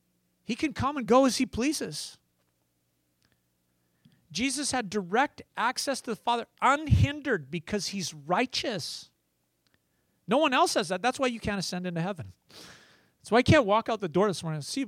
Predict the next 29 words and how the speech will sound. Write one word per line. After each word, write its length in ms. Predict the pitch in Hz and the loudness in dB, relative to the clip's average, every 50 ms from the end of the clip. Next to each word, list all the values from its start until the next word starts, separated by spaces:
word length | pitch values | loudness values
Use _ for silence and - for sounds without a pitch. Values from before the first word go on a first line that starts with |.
| - _ | -6 _
see 160 | - - 269 | -8 -8 -4
you 60 | 240 | -2
guys. 180 | 240 233 226 220 | -2 -2 -4 -4
We'll 60 | 214 | -8
see 160 | - - 269 | -8 -6 -6
you 40 | 262 | -6
next 200 | 277 269 - - | -6 -6 -8 -6
Sunday." 320 | - 233 220 226 226 208 | -6 -6 -4 -2 -2 -2
Whoop. 760 | 208 254 311 339 349 370 403 427 466 494 539 554 - _ _ - - - - - - - - - - - - - - - - - - - - _ _ _ _ _ _ _ _ _ _ _ _ _ | 0 2 4 6 8 10 10 10 10 10 10 8 6 _ _ -18 -16 -14 -14 -14 -14 -16 -16 -18 -18 -18 -20 -20 -18 -20 -20 -20 -20 -20 -20 _ _ _ _ _ _ _ _ _ _ _ _ _
That'd 100 | - 165 | -6 -4
be 80 | 180 175 | -4 0
pretty 200 | - - 175 156 | 2 2 2 4
cool, 200 | - 202 233 214 | 4 6 6 6
though. 280 | 151 147 143 151 160 160 - _ - - - - - - - - - - - - - _ _ _ _ _ _ _ _ _ _ _ _ _ _ _ - - _ _ _ _ _ _ _ _ _ _ _ _ _ _ _ _ _ _ | 8 8 8 6 6 4 -2 _ -20 -20 -18 -18 -18 -18 -20 -20 -20 -20 -20 -20 -20 _ _ _ _ _ _ _ _ _ _ _ _ _ _ _ -20 -20 _ _ _ _ _ _ _ _ _ _ _ _ _ _ _ _ _ _
So 200 | - - 220 233 | 0 2 6 8
the 120 | 262 240 | 10 10
Holy 240 | 247 302 330 339 330 | 12 10 10 10 8
Spirit 560 | 320 - - - - - 294 320 330 285 196 | 4 4 2 0 0 2 4 4 4 4 4
does 180 | 269 277 269 - | 4 4 4 4
this. 180 | 330 285 - | 4 2 2
He 80 | - 226 | 2 0
points 440 | - _ - 285 302 320 339 - - | 0 _ 2 2 4 2 0 -2 2
people 360 | - - 311 302 - 302 269 | 4 6 6 6 4 0 0
to 100 | 277 254 | 2 0
Jesus, 640 | 208 - - - 208 269 294 - - 240 214 - 220 | 0 0 0 2 4 4 4 4 2 2 2 2 0
and 80 | 220 | 0
he 40 | 220 | -2
says 360 | - - - 240 233 208 170 | -2 2 2 2 2 2 2
this, 460 | 208 220 190 160 151 - - - - | 0 0 0 0 0 -4 -6 -6 -8